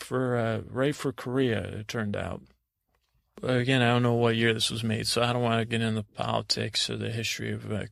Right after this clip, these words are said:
Korea, North Korea, South Korea. But I definitely wanna watch this movie again. 'Cause then I said, "Well, I can't,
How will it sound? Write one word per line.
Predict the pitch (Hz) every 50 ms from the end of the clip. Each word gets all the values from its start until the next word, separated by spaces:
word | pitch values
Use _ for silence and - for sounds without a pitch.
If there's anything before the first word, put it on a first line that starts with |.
| _ -
Korea, | - 127 120 120 113 113
North | 107 110 113 110 107
Korea, | - - 117 113 113 110
South | 110 - - 120 107 107 - -
Korea. | - 113 107 104 101 104 107 123 - _ - - - - - - - - - _ _ _ -
But | 123 127
I | 123 123
definitely | 117 117 139 143 - 139 123 117
wanna | 117 110 107
watch | 107 113 110 107 110 104 -
this | - 110 - -
movie | 113 110 117 117 110 110 110 107 107 107
again. | 107 110 110 110 101 104 101 110 113 117 - _ _ _ _ _ _ _ _ _ _ _ _ - - - - - - - - _ _ -
'Cause | 139 123
then | 135 135 131 123
I | 120 117
said, | 107 - 131 123
"Well, | 120 139 151 147 147 147 135 120 110 107 95 -
I | 127 120 120 -
can't, | - - 135 123 117 107